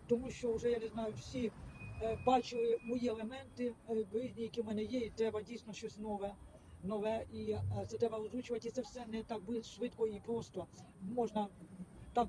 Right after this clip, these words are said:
став, вмієш, і показав, що вмієш. Це не так. Це потрібне теж тренування, так як в залі гімнастикою, так і тут на роликах. Всім гарного, чудового вечора.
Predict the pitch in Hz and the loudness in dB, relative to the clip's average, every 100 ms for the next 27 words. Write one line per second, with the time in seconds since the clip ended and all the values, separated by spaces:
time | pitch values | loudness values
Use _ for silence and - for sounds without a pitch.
0 | - - - 339 - - - 254 339 196 | 0 -6 0 0 0 -10 -10 -8 -8 -8
1 | 180 - - 226 - - 254 254 202 175 | -12 -10 -4 -4 2 4 6 6 4 2
2 | - - - 226 208 190 285 294 277 - | -4 -12 0 2 4 2 -2 0 0 2
3 | 180 160 - 330 285 247 262 226 233 262 | 2 0 0 0 2 2 2 2 2 0
4 | - 240 247 262 233 226 233 208 190 226 | 2 0 2 0 0 -2 -4 -4 -2 -2
5 | 214 208 262 269 - - 226 - - - | -2 -6 -8 -10 -10 -6 -4 -4 -8 -2
6 | - - 440 440 240 202 226 214 208 - | 2 2 2 -4 0 0 2 -2 -4 -6
7 | 254 233 202 240 240 - 214 208 208 196 | -6 -2 0 -2 -4 -8 -2 0 0 0
8 | 196 208 - | -2 -6 -10